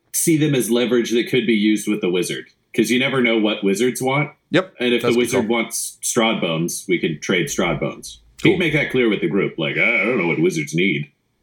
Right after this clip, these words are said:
Speaker 1: I mean, does anybody have experience with crazy wizards? I only know battle mages, and they generally are like, "Does it go boom? No, thank you." Or, "Is it dead and I can make an army out of it? Yes, please."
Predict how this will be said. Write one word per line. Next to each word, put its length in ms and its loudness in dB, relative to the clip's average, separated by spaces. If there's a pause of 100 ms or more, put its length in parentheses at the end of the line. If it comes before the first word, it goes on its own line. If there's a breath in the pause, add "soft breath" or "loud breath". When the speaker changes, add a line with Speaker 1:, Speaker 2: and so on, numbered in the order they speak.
Speaker 1:
I 180 -6
mean, 160 2
does 100 -2
anybody 360 0 (120)
have 160 0
experience 400 0
with 100 2
crazy 340 2
wizards? 440 0
I 160 2
only 220 0
know 160 2
battle 300 0
mages, 480 -6
and 260 2
they 140 4
generally 400 2
are 100 2
like, 220 0 (120)
"Does 200 2
it 120 0
go 140 2
boom? 400 2 (320)
No, 180 0
thank 280 0
you." 120 -6 (220)
Or, 460 2
"Is 120 4
it 120 -2
dead 200 0
and 120 0
I 80 -2
can 120 0
make 160 0
an 100 0
army 220 0
out 120 0
of 80 -2
it? 200 -4
Yes, 220 -2
please." 420 -2